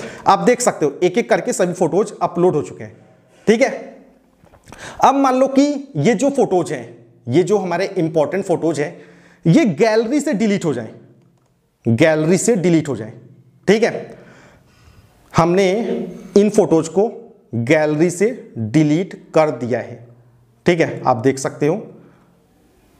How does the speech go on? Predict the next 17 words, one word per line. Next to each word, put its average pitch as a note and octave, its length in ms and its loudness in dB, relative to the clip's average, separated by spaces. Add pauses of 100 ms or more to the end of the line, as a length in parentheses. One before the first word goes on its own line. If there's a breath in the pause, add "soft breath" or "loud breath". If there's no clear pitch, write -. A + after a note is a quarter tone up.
हमने C#3 400 2
गैलरी C3+ 460 2
से C#3 160 2
इन E3+ 200 0
फोटोज C3 340 0
को C4 120 0
डिलीट E3+ 280 0
कर A#2+ 140 -4
दिया G#2 200 -10
है। - 800 -4
गैलरी A3+ 480 4
से C#4 100 0
जब C4+ 220 0
फोटो A#3+ 220 0
डिलीट G3 300 0
होता C#3 200 -2
है A#2 220 -8